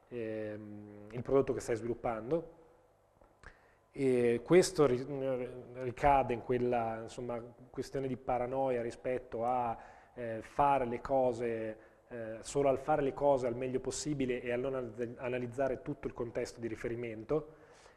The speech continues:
e, eh, il fatto di focalizzarsi in maniera, eh, ambivalente, con, dando lo stesso peso ed equilibrio all'impatto sociale e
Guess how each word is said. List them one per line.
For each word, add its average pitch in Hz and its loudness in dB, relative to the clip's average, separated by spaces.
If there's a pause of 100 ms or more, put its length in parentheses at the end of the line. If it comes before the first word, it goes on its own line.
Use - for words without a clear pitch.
(120)
e, 190 8
eh, 123 8
il 117 -4
fatto 156 6
di 127 0
focalizzarsi 143 2 (520)
in 139 -2
maniera, 131 4
eh, 120 0
ambivalente, 139 2
con, 127 -4
dando 135 0
lo 123 0
stesso 135 -2
peso 127 2
ed 117 -2
equilibrio 135 0
all'impatto 127 0
sociale 127 0
e 135 0